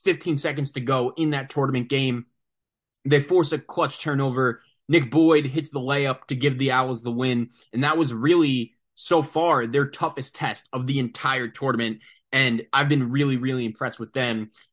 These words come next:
And they're just two wins away from a national championship. And I'm gonna say right now, guys, I'll give you the official prediction for this game. I think F A U is gonna beat San Diego State. Right now, the Aztecs are about a two-point favorite. And don't get me wrong,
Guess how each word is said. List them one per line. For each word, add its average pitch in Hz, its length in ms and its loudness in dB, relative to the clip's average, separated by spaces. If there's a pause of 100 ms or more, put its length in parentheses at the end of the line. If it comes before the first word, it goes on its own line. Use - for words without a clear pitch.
(120)
And 123 420 2
they're 127 220 -2
just 127 220 -6
two 135 180 0
wins 127 240 -2
away 117 420 0 (240)
from 139 140 0
a 120 40 0
national 117 440 -4
championship. 113 480 -8
And 117 100 -4
I'm 139 80 0
gonna 160 100 -2
say 139 220 -4
right 117 200 -4
now, 110 180 -4
guys, 101 220 -10
I'll 117 60 -10
give 127 160 -6
you 131 80 -2
the 120 120 -6
official 127 340 -10
prediction 117 400 -10
for 113 100 -14
this 107 160 -10
game. 107 300 -6 (560)
I 143 100 2
think 196 160 2
F 180 140 2
A 156 80 2
U 127 140 0
is 107 100 -6
gonna 113 140 -4
beat 110 180 -8
San 104 180 -8
Diego 92 220 -8
State. - 260 -12
Right 127 140 -8
now, 151 140 -4
the 147 160 -4
Aztecs 131 420 -8
are 123 80 -4
about 117 200 -2
a 107 40 -8
two-point 117 440 -6
favorite. 107 380 -2
And 117 140 -2
don't 139 180 0
get 147 120 -4
me 143 100 -6
wrong, 107 380 -6